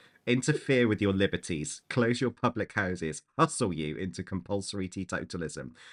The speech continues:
Speaker 2: What right have they to meddle with our affairs?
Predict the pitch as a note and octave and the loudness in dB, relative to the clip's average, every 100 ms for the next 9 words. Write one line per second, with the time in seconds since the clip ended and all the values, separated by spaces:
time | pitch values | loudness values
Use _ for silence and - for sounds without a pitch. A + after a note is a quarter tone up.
0 | - - D3 C#3+ G2+ C#3+ B2+ - A2+ G2+ | -12 -4 -2 -2 0 0 0 -4 -2 0
1 | G#2 G2+ F2+ G#2 G#2+ G2 F2+ F2 E2+ - | 0 0 0 0 0 -2 -2 -2 -2 -2
2 | F#2 D#2 D2 | -2 -2 -6